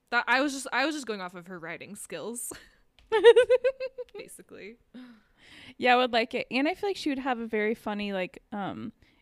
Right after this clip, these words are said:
Speaker 2: it'd be fun how, like, pessimistic v-, the voice would be of those. <laughs>
Speaker 1: Yes.
Speaker 2: Uh, yeah, I like it. I think that's a good answer. I, I was thinking of, like, Carrie from Sex and the City, but I was like, she would not last a day.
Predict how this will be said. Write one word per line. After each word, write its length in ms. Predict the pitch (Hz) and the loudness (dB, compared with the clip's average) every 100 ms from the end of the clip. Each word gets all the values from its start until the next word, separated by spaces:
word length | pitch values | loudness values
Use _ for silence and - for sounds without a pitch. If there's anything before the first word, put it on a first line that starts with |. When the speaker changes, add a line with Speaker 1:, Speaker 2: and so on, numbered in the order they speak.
| - | -8
Speaker 2:
it'd 80 | 214 | -4
be 120 | 226 | -4
fun 300 | - 214 226 | -2 -2 -2
how, 260 | 254 277 254 | -2 -2 -2
like, 440 | 208 202 - - _ _ _ _ _ | 0 -2 -4 -20 _ _ _ _ _
pessimistic 800 | - 226 - 202 190 - 214 220 | -4 -2 -2 -4 -4 -6 -6 -8
v-, 140 | 208 202 _ _ - - _ _ | -12 -20 _ _ -20 -20 _ _
the 100 | 220 | -10
voice 380 | 196 190 196 - | -4 -4 -4 -4
would 160 | 247 214 | -6 -4
be 200 | 247 240 | -2 -2
of 120 | 240 | 0
those. 520 | 233 277 302 - - - | 2 2 2 -2 -6 -12
<laughs> 40 | _ _ - | _ _ -12
Speaker 1:
Yes. 600 | 247 226 262 - - - - 427 _ - 370 | -4 -2 -2 -6 -12 -14 -16 -18 _ -14 -4
Speaker 2:
Uh, 480 | 294 240 226 214 - - _ _ _ _ - 294 247 _ - | 0 2 2 0 -4 -12 _ _ _ _ -16 -14 -16 _ -2
yeah, 240 | 226 190 | 0 2
I 100 | 190 | 0
like 260 | 196 190 - | -4 -6 -6
it. 220 | - - 262 | -10 -10 -8
I 80 | 240 | 0
think 160 | 262 | 0
that's 180 | 247 - | 0 -6
a 60 | 233 | -4
good 220 | 196 190 | -4 -4
answer. 500 | 190 196 - 202 202 - - - _ 214 | -6 -8 -8 -8 -8 -14 -20 -20 _ 0
I, 300 | 233 220 - | 2 2 2
I 120 | 226 | 0
was 180 | 226 254 | 0 -4
thinking 340 | 247 240 247 | -4 -4 -2
of, 120 | 220 214 | -2 -2
like, 200 | 190 - | -4 -4
Carrie 420 | - 190 190 202 | -8 -4 -4 -4
from 240 | 220 214 | -6 -6
Sex 280 | 202 185 185 | -6 -8 -8
and 80 | 208 | -8
the 60 | 185 | -8
City, 300 | - 185 185 | -6 -6 -4
but 120 | 190 | -2
I 40 | 190 | -4
was 100 | 196 | -4
like, 160 | 190 - | -8 -10
she 200 | - 254 | -8 -4
would 180 | 285 | -2
not 300 | 269 285 285 | 0 0 -2
last 400 | 208 233 269 - | -4 -4 -4 -4
a 80 | 277 | -8
day. 800 | 220 226 233 233 226 202 175 - | -4 -2 0 0 0 0 -4 -8